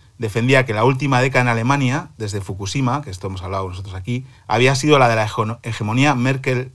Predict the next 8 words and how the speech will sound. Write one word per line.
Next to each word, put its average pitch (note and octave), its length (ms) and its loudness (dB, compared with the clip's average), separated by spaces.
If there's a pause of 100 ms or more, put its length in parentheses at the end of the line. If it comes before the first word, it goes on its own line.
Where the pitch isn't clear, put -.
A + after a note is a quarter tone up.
verde, G2 360 -2
¿no? E3+ 180 -6
La A#2+ 160 -2
canciller B2+ 800 2 (400)
gestionando D3 560 2
con C3 120 2
ideas D3+ 260 4
prestadas". A2 880 0